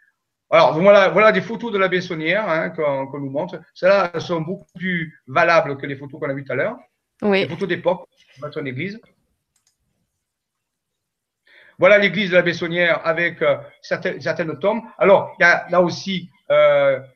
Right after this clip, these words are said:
Speaker 1: euh, on sait que les, les villageois sont plaints à un moment donné de la Bessonnière parce que la nuit, il partait avec sa lanterne, il allait faire des fouilles dans le cimetière. Alors, bien sûr, c'était mal vu à
Speaker 2: Oh.
Speaker 1: l'époque.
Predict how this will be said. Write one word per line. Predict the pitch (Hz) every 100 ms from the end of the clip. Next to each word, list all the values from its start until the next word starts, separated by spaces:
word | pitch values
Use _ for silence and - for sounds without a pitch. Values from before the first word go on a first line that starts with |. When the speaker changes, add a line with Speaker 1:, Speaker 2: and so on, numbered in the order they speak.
| -
Speaker 1:
euh, | 139 143
on | 151
sait | - 240
que | 202 175 160 160
les, | 160 165
les | 170 170
villageois | 190 202 160 247 240
sont | - 175
plaints | 165 208
à |
un |
moment | 180 165
donné | 170
de | 175
la | 160
Bessonnière | 160 131 156 202
parce | 196 160
que | 170 151 - 170
la | 175
nuit, | 175 226 240 -
il | 139
partait | 170 196
avec | 208
sa | 180 160 156
lanterne, | 135 165 202 214 202 _ -
il | 175
allait | 180
faire | 196 190
des | 156
fouilles | 202 180
dans |
le | 156
cimetière. | 131 165 127 151 123 - _ _ 120
Alors, | 131
bien | 135
sûr, | 175
c'était | 135 131
mal | 143 139
vu | 185
à | 226
Speaker 2:
Oh. |
Speaker 1:
l'époque. | 175 190